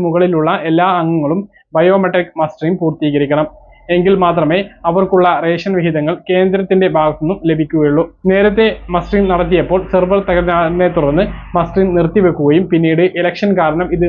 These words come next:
നീണ്ടുപോവുകയുമായിരുന്നു. ഇപ്പോഴാണ് വീണ്ടും മസ്റ്ററിംഗ് പ്രഖ്യാപിച്ചിട്ടുള്ളത്. സംസ്ഥാനത്ത് മൂന്ന് ഘട്ടങ്ങളിലായിട്ടാണ് മസ്റ്ററിംഗ് നടത്തുന്നത്.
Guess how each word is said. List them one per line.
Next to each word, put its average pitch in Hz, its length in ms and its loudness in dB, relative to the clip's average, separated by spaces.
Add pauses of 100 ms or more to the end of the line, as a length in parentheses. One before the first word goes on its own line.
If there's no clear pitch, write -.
നീണ്ടുപോവുകയുമായിരുന്നു. 156 1080 2 (600)
ഇപ്പോഴാണ് 170 520 0
വീണ്ടും 185 380 2
മസ്റ്ററിംഗ് 170 400 -4
പ്രഖ്യാപിച്ചിട്ടുള്ളത്. 156 800 -2 (480)
സംസ്ഥാനത്ത് 160 500 -2 (100)
മൂന്ന് 190 340 2
ഘട്ടങ്ങളിലായിട്ടാണ് 175 1080 0 (260)
മസ്റ്ററിംഗ് 170 360 -4
നടത്തുന്നത്. 151 480 -2